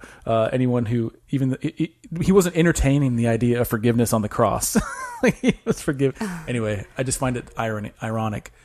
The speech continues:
Speaker 1: although understandable given the worldview. So
Speaker 2: You
Speaker 1: the
Speaker 2: can accept an apology, apparently, but
Speaker 1: Yeah.
Speaker 2: it's not the same as forgiveness and
Speaker 1: And,
Speaker 2: saying you
Speaker 1: and
Speaker 2: forgive them.
Speaker 1: Yes.
Speaker 2: I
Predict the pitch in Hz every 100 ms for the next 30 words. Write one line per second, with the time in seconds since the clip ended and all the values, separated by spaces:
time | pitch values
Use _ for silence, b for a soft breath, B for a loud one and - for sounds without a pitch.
0 | b b 139 143 135 131 - 139 123 131
1 | 127 127 123 123 113 110 110 107 107 98
2 | B B B B - 123 196 226 202 -
3 | - 202 185 175 - 160 156 143 113 -
4 | - - 143 139 160 - - - - -
5 | 113 117 - 165 135 - 147 156 147 147
6 | - 147 - - - 180 - - - -
7 | 240 143 - - 143 - - - - 147
8 | 359 359 -